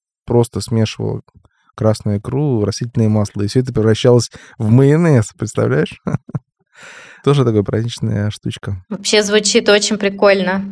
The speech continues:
Speaker 1: Такие вот рецепты с майонезом и из майонеза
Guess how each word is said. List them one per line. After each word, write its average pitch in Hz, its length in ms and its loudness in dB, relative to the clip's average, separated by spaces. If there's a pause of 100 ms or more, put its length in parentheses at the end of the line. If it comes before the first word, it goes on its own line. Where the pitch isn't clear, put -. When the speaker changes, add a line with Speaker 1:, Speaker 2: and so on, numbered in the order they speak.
(100)
Speaker 1:
Такие 135 300 2
вот 135 160 4
рецепты 139 560 2
с - 260 -2
майонезом 113 600 4
и 117 80 0
из 117 300 0
майонеза 101 580 0